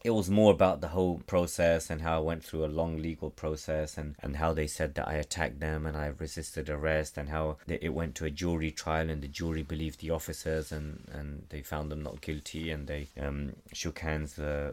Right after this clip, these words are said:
with the officers to, to praise them. So that sort of gave me some mistrust, but I have to say that I went through all of the emotions that a person might go through. I went through anger, I went through betrayal, I went through feelings of vengeance, I went through frustration, I went through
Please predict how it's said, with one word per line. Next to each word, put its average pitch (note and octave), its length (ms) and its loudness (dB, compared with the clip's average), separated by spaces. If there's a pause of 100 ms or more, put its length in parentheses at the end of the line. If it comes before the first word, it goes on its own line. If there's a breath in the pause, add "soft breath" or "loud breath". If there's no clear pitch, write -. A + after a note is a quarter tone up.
with C#2+ 200 -4
the D2+ 100 -2
officers D2 440 -2
to, C#2+ 220 -8
to - 140 -16
praise D#2 300 -2
them. D#2+ 140 -4
So F#2+ 120 -6
that A#2+ 240 4
sort C3 200 4
of G2+ 100 4
gave G#2 180 6
me F#2+ 100 2
some F2 220 0
mistrust, - 520 -2
but F#2+ 260 4
I G2+ 100 4
have B2 220 2
to A#2+ 80 -2
say A2+ 240 4
that F2+ 240 2
I G2 140 4
went G#2 280 4
through G2 420 -2
all G2+ 480 4
of D#2 240 -2
the E2 120 -4
emotions D#2+ 520 -4
that D#2 140 -2
a D2+ 40 -4
person D#2+ 380 -4
might D2+ 240 -6
go D#2 160 -2
through. D#2+ 240 -4
I D2+ 80 -2
went D#2+ 200 -4
through D2+ 240 -8
anger, D#2 360 -2
I D2+ 40 2
went D#2 180 -4
through - 120 -8
betrayal, D#2 600 0
I D2 60 0
went D#2 180 -4
through D2+ 160 -8
feelings D2+ 380 -6
of C#2+ 140 -8
vengeance, D#2 520 -4
I D2+ 80 -6
went D2+ 220 -6
through D2+ 260 -4
frustration, D#2 960 0
I D2+ 120 -2
went D#2 260 -2
through D#2 320 -4